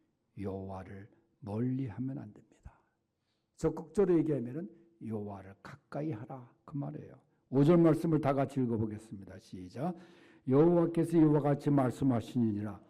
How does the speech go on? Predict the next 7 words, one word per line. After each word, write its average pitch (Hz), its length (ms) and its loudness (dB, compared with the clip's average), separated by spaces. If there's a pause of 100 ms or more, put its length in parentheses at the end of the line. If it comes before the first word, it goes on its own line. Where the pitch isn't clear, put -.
(320)
무릇 151 340 6
사람을 156 520 4
믿으며 147 580 6 (280)
육신으로 147 680 4
그의 139 260 6
힘을 135 440 -2
삼고 117 600 -6